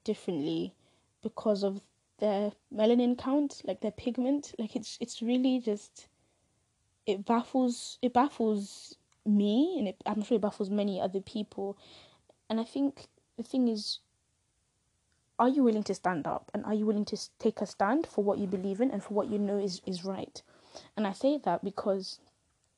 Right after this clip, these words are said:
there is such a thing as tribalism, where tribes, where it's prejudice against someone else because they're a different tribe than you. And I say that because black people can also be racist against white people.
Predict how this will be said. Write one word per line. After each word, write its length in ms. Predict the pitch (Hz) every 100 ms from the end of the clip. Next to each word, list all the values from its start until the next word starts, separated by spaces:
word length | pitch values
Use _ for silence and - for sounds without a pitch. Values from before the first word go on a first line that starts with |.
| -
there 140 | 208 208
is 100 | 220
such 200 | 202 -
a 40 |
thing 180 | - 202
as 80 | 190
tribalism, 680 | - 202 190 185 165 196 277 _ _ _ _ _ _ _ _ _ _ _ _ -
where 160 | 196
tribes, 540 | 190 - 196 190 190 -
where 100 | 226
it's 120 | -
prejudice 440 | - 240 - 190 -
against 440 | 190 185 - -
someone 240 | 220 185
else 120 | 175 170
because 300 | - 208 185
they're 120 | 185
a 40 |
different 320 | 185 185 180
tribe 320 | - 208 202 190 - -
than 180 | 180 175
you. 220 | 170 - _ _ _ _ _ _ _ _ _ _ _ _ _ _ _ _ 214
And 100 | 175
I 40 |
say 260 | - 220 226
that 280 | 175 -
because 520 | 202 190 202 175 - - _ _
black 280 | - 185 -
people 240 | 233 196 202
can 140 | 196
also 260 | - 208 196
be 100 | 185
racist 400 | 190 196 185 -
against 340 | 185 - -
white 220 | 180 -
people. 400 | - 190 - 262